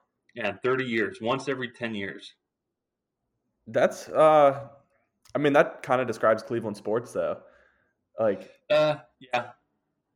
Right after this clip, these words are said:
Speaker 1: essentially. Um,
Speaker 2: I mean, the Indians have been pretty good over that stretch, but other than that, that's kinda it.
Speaker 1: The Indians went to a couple World Series. Uh, they, they should have beat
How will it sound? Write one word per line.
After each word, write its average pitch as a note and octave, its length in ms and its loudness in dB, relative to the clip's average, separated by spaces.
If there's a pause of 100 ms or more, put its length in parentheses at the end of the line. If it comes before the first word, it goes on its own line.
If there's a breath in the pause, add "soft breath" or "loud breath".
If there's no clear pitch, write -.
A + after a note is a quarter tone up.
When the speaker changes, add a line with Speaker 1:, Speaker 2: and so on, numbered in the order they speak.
(120)
Speaker 1:
essentially. G#2 480 -4 (280)
Um, G#2+ 580 -2 (600)
Speaker 2:
I D#3 40 -6
mean, F3 120 2
the C#3+ 120 2
Indians F#3 300 4
have A#2 100 -2
been A2+ 120 0
pretty A2+ 180 -4
good A2 120 0
over G#2 140 2
that G2 160 -2
stretch, F#2+ 380 -4
but F#2+ 180 -2
other D3+ 200 2
than G#2+ 100 -4
that, A2 320 -2
that's G#2 180 -8
kinda E2 240 -10
it. C#2 200 -10 (640)
Speaker 1:
The B2+ 60 -16
Indians E3 300 -2
went E3 180 0
to D#3+ 120 -2
a C#3+ 40 -4
couple D3+ 340 0
World C3 220 0
Series. B2+ 640 -6 (120)
Uh, G#2+ 440 -4
they, A2+ 260 2
they A2 160 0
should D3 340 0
have B2+ 100 -6
beat B2+ 260 -4